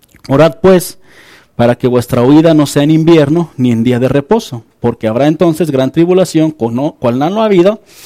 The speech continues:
desde el principio del mundo hasta ahora, ni la habrá", ¿verdad? Entonces, aquí, hermano, estamos hablando de que estamos exactamente a la mitad de los, de la última semana de Daniel.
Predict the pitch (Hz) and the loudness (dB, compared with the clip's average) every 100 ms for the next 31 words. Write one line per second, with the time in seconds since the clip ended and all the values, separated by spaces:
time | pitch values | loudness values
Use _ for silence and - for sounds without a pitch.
0 | - - - 131 131 135 120 156 170 190 | -20 -12 -2 0 2 0 -2 -2 0 -2
1 | 175 160 190 - 143 147 147 143 143 165 | 0 -2 -4 -8 -10 -6 -4 -2 -2 -2
2 | 151 175 190 262 - _ _ _ _ _ | 0 2 4 2 -4 _ _ _ _ _
3 | _ _ - 120 104 98 - - 107 139 | _ _ -6 -4 -4 -10 -14 -10 -4 -2
4 | 240 143 196 202 196 202 147 143 202 233 | -2 0 0 0 0 -2 -4 -4 0 0
5 | 226 220 226 - 208 214 208 196 185 208 | 0 -2 -4 -6 -6 -4 -4 -2 -4 -2
6 | 208 170 139 - 170 190 - _ - _ | -4 -4 -8 -6 -4 -4 -8 _ -20 _
7 | 147 151 - 262 - - 220 208 202 190 | -4 -4 -4 -6 -6 -4 -2 -2 0 0
8 | 165 165 156 202 233 - _ _ - 139 | 0 0 0 -2 -4 -8 _ _ -10 -6
9 | 139 131 - - _ 135 131 156 170 180 | -4 -6 -10 -20 _ 0 2 0 -2 -6
10 | 151 - 131 135 127 113 107 107 107 | -6 -6 -4 -4 -6 -8 -8 -12 -14